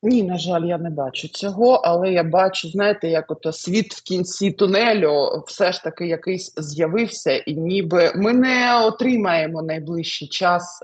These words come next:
ті ракети «Атакамс». Ми не отримаємо, е, от те, про що вони ніби домовилось-, домовилися. Але тут якісь таємничі процеси, в яких, е,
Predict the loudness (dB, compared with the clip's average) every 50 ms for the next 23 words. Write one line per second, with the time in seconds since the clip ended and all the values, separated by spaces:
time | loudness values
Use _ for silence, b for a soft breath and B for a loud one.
0 | -18 -18 -10 -8 -4 -4 -4 -2 0 0 0 0 2 0 0 0 0 -4 -8 -8
1 | -8 -8 -8 -8 -10 -12 -14 -10 -4 -2 0 2 4 4 4 2 0 0 -2 -2
2 | 0 0 0 0 0 -2 -2 -2 -2 -4 -4 -2 -2 -2 -2 -2 -4 B B B
3 | B B B B B -8 -4 -2 0 0 0 0 2 2 0 0 2 4 6 6
4 | 6 4 2 0 0 0 0 0 0 2 0 -2 -2 -2 -2 -2 -2 0 -2 -2
5 | 0 0 0 0 2 2 2 0 0 0 -2 -2 -2 -2 -4 -4 -4 0 2 2
6 | 2 4 2 2 2 0 0 0 -2 -4 -4 -2 0 0 2 2 0 2 2 4
7 | 4 4 4 2 2 -2 -4 -2 -2 -2 -2 -2 -4 -4 -4 -2 -2 -4 -4 -4
8 | -2 -2 0 0 2 0 0 0 0 -2 -2 -4 -6 -4 -2 -2 -2 -2 2 2
9 | 2 2 2 0 -4 -6 -6 -2 -2 -2 -4 -4 -4 -4 -2 -2 -2 -4 -6 -6
10 | -4 -2 0 0 2 2 0 0